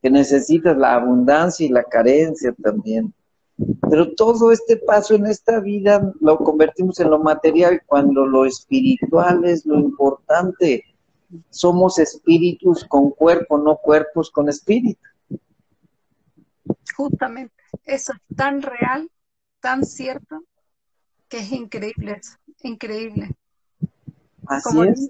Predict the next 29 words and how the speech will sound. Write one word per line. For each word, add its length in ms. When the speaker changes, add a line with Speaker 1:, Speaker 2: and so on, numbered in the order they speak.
Speaker 2:
dijo 300
Pablo, 360
supe 520
conformarme 920
con 240
poco, 580
se-, 280
tu-, 200
supe 640
tener 400
lo 160
mucho 380
y 80
a 60
lo 160
poco, 500
y 120
no 100
es 140
de, 360
a 100
veces 180
uno 100
dice 240
que 100
no 120
tienes 180
que 140
conformarte, 880